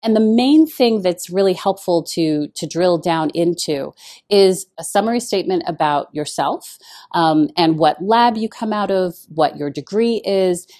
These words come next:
and also a statement that you are interested in this position. That's usually your first paragraph. Your second paragraph actually explains a little bit about your research and also starts to talk a little bit about,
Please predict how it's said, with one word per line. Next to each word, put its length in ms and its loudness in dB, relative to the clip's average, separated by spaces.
and 160 2
also 640 0
a 40 -4
statement 720 -4
that 220 -2
you 220 -2
are 100 -2
interested 380 -10
in 80 -4
this 120 -10
position. 640 -12
That's 280 -4
usually 240 -2
your 100 -2
first 400 -4
paragraph. 680 -10
Your 80 -4
second 400 0
paragraph 600 0
actually 560 -4
explains 800 -2
a 80 4
little 480 0
bit 200 -2
about 320 -2
your 140 -6
research 640 -8
and 120 -4
also 300 -4
starts 400 -6
to 80 -10
talk 320 -6
a 40 -4
little 240 -2
bit 260 -2
about, 580 -2